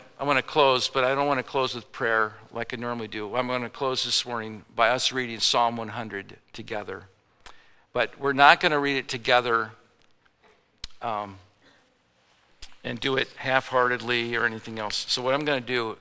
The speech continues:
I'm gonna give you a moment of silence, and you're gonna read it to yourself quietly,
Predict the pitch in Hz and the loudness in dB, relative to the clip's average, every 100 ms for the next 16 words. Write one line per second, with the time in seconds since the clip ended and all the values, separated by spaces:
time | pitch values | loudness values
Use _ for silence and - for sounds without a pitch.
0 | - 123 135 143 127 123 113 117 113 123 | -2 -2 0 -4 -6 -8 -6 -8 -6 -6
1 | 131 143 - 113 - - 127 117 113 107 | -4 -8 -10 -8 -4 -2 -2 -4 -10 -14
2 | - - - - - - _ - 117 123 | -16 -18 -20 -20 -20 -20 _ -12 -6 -2
3 | 139 143 127 117 120 120 117 - - _ | 0 0 -2 -4 -6 -2 -4 -4 -16 _
4 | - 123 113 - - 123 107 - - - | -14 -8 -4 0 2 2 2 -4 -18 -20
5 | _ _ _ _ _ _ _ _ _ _ | _ _ _ _ _ _ _ _ _ _
6 | _ _ _ _ _ - 139 135 120 - | _ _ _ _ _ -6 0 0 -2 -4
7 | 104 107 | -6 -6